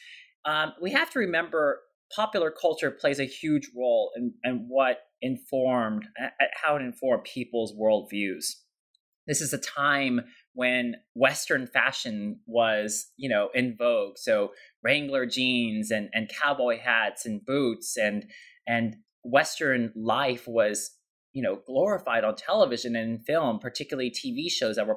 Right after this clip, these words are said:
popular for the time, like Dallas and Dynasty, um, that were really dominating, you know, primetime television. And so this generation that came in the, in the, you know, mid to late seventies through the eighties, many of them,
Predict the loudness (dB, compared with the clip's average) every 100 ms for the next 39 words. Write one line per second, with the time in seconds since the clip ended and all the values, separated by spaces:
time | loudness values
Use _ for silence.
0 | 0 -2 -2 -4 -6 -8 -6 -2 0 -2
1 | -6 -16 -20 _ 0 0 0 -2 2 2
2 | 0 -2 -2 2 2 2 -2 -4 -2 -2
3 | -4 -12 -20 _ -2 0 0 0 0 -2
4 | 0 2 2 2 2 2 4 2 2 2
5 | 2 0 -4 -12 -8 0 0 2 2 2
6 | 2 -2 -2 -2 0 2 2 2 -2 -4
7 | -4 -4 2 2 2 -4 -10 -4 -4 0
8 | 0 2 2 0 -2 0 2 0 2 2
9 | 2 0 -4 -2 0 -2 -4 -4 -2 0
10 | 0 0 0 -2 _ _ -4 0 2 2
11 | 0 -2 2 2 2 -4 -6 -4 -4 -2
12 | -2 -2 -2 0 0 2 0 0 0 -2